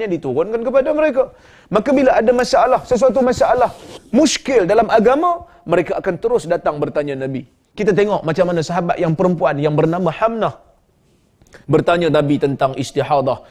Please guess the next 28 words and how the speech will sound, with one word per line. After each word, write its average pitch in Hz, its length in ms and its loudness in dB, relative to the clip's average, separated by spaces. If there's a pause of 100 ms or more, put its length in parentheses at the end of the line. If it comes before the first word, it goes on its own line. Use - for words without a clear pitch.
(220)
Kita 196 160 2
tengok 214 460 2
perempuan 202 420 2
yang 175 160 -2
namanya 202 240 -2
Fatimah 220 480 0
bintu 220 240 -2
Hubaish 233 720 0 (360)
bertanya 208 320 4 (120)
Nabi 180 160 -2
sallallahu 160 480 0 (120)
alaihi 143 400 -2
wasallam 143 520 -2
tentang 143 240 -2 (120)
istihadah, 185 560 0 (280)
sehingga 190 320 2
Nabi 202 400 0
puji 302 400 2 (380)
perempuan-perempuan 190 800 2
Ansar. 165 480 0 (160)
Nabi 185 240 0
kata, 190 160 2
"Rahimallahu 202 800 2
nisa 254 480 0
al-ansar, 233 720 2 (640)
lam 170 320 2 (160)
yamna'hunna 165 880 0
al-haya' 202 440 0